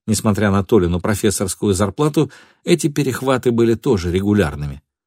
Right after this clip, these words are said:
Помню, как-то раз мама гордо сообщила нам с Алешей, что она уже второй месяц не занимает денег ни у Михайловых, ни у Васильевых. Как и в большинстве советских семей, у нас финансовым менеджментом в доме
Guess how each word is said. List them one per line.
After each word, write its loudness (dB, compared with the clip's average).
Помню, 4
как-то 0
раз 0
мама 4
гордо 0
сообщила -2
нам 0
с -6
Алешей, 0
что 2
она 0
уже -2
второй 0
месяц 0
не 2
занимает 0
денег 2
ни 2
у 6
Михайловых, 2
ни 0
у 4
Васильевых. -4
Как 0
и 2
в 2
большинстве 0
советских 0
семей, -2
у -2
нас 0
финансовым 0
менеджментом 0
в 0
доме 2